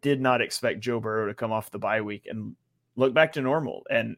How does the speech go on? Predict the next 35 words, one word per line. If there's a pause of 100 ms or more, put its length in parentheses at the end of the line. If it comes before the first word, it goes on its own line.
(140)
he's
fun
to
watch.
I'm
glad
he's
back. (540)
On
the
flip
side,
you
see
the
forty-niners,
the
wheels
are
just
falling
off. (400)
Start
five
and
oh.
They've
lost
three
straight
games. (800)
Now,
I
will
say,